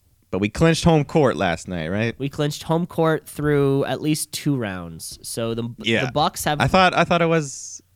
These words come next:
Speaker 1: I thought I heard we clinched, if it was in the finals, we clinched. Or just, oh, so, I don't know. Would it be the first, second, and finals you would have home court, but not in the third?
Speaker 2: Um,
Speaker 1: Or am I confused?
Speaker 2: okay, wait. Le-, let me think, let me think about the standings right now. No, I think, okay, so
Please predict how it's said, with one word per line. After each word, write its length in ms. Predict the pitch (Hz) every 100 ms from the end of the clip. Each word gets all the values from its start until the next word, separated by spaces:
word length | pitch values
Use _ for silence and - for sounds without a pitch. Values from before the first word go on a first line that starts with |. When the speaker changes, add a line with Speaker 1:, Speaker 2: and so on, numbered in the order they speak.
| -
Speaker 1:
I 80 |
thought 180 | 117 131
I 60 | 123
heard 180 | 123 107
we 100 | 107
clinched, 340 | - 110 - _
if 120 | 107 110
it 40 |
was 120 | 101
in 60 | 110
the 80 | 90
finals, 420 | - 95 90 -
we 80 | 69
clinched. 400 | - 57 - -
Or 120 | 117
just, 340 | 117 117 - - _ _ _ _
oh, 100 | 156
so, 320 | 143 147 131 - - - -
I 80 | 127
don't 100 | -
know. 60 | -
Would 160 | 120
it 60 | 117
be 140 | 127
the 100 | 120
first, 340 | - 147 147 -
second, 300 | 135 135 113
and 160 | 139
finals 400 | - 139 139 143
you 40 | 135
would 80 |
have 140 | 147 135
home 240 | 156 147
court, 220 | - 147
but 100 | 123
not 160 | 104 107
in 40 | 98
the 80 |
third? 320 | 92 120 165 190 _ - _ _ _
Speaker 2:
Um, 680 | 110 120 117 113 113 110 110 _ -
Speaker 1:
Or 80 | 101
am 80 |
I 80 | 104
confused? 320 | 101 87 -
Speaker 2:
okay, 200 | 123 135
wait. 280 | 117 110 101
Le-, 280 | 113 117 110
let 240 | 113 117
me 80 | 127
think, 260 | 131 127 120
let 160 | 101 120
me 60 | 139
think 180 | 139
about 180 | 135 127
the 60 | 120
standings 540 | - 107 113 107 98
right 180 | 104 98
now. 320 | 101 98 95 -
No, 460 | 104 120 135 127 117
I 100 | 127
think, 280 | - 156 156
okay, 340 | 143 160 117
so 560 | - - 135 131 123